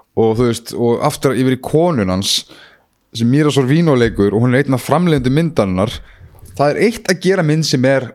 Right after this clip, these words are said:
skelþunn í persónusköpun, en það er annað þegar, þú veist, þú ert bara, já, mér dettur ekkert annað hug-,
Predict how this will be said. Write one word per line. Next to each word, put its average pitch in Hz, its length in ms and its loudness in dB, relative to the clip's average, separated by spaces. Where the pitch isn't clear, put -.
skelþunn 131 1120 0
í 113 140 -2
persónusköpun, 104 760 -2
en 120 120 -2
það 131 220 0
er 127 140 -4
annað 135 580 0
þegar, 135 220 2
þú 127 140 -2
veist, - 260 -8
þú 131 180 0
ert 143 240 -4
bara, 127 300 0
já, 143 200 -2
mér 127 220 -2
dettur 139 220 -2
ekkert 135 180 -8
annað 147 180 0
hug-, 147 220 -2